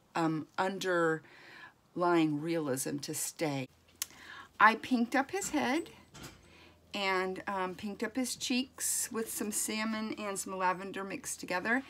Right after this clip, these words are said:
And I added lots of yellow, um, I don't know why, I just thought it would look good. It's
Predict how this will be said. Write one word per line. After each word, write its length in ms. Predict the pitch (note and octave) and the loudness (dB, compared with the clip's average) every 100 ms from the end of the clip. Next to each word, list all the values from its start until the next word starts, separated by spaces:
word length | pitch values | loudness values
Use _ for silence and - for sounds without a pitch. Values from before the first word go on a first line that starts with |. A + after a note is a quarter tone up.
| - - - - | -12 -20 -10 -2
And 140 | G3+ | 0
I 160 | G#3 - | 0 0
added 360 | G3+ G3+ G3+ F#3 | 4 6 4 0
lots 640 | F#3+ G3+ G#3+ C4 D#4 D4+ | -2 2 4 6 4 2
of 160 | C#4 A3+ | -2 -2
yellow, 920 | G#3 G#3+ G#3+ G#3+ G#3+ G#3 G#3 G#3 - - | -6 -2 -2 -2 -2 -2 -4 -4 -6 -6
um, 500 | G3+ F#3 F3+ F3+ F#3+ - - - - - - - - - - - | -4 -2 -4 -6 -10 -18 -20 -20 -20 -20 -16 -16 -14 -20 -20 -6
I 60 | F4+ | -4
don't 160 | G4+ D#4+ | 0 0
know 100 | E4 | 2
why, 300 | D4 A3+ - | 4 2 2
I 80 | G3 | -2
just 220 | G#3+ - | -4 -2
thought 160 | G#3+ | -2
it 80 | F#3+ | -2
would 140 | F#3+ E3+ | -4 -2
look 300 | F3+ E3 - - - - E3+ - | -2 -4 -10 -16 -20 -16 -14 -6
good. 400 | F3 D#3 B2+ - | -2 0 -2 -6
It's 220 | - - | -12 -12